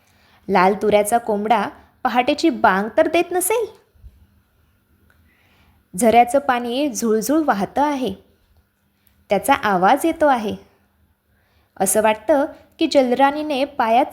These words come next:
जाळ बांधलेले आहेत. आलो,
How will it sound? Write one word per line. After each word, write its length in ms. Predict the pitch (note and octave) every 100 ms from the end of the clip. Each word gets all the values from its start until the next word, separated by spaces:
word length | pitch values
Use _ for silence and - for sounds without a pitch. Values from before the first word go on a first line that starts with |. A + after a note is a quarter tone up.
| -
जाळ 240 | G#3+ B3
बांधलेले 440 | D4 C#4 C4 B3+ A#3+
आहेत. 260 | G3+ F#3 - _ _ - _ _ _ - - _ _ _ _ _ _ _ _ _ _ _ _ _ _ _ _ -
आलो, 380 | - G#3+ E4+ F#4+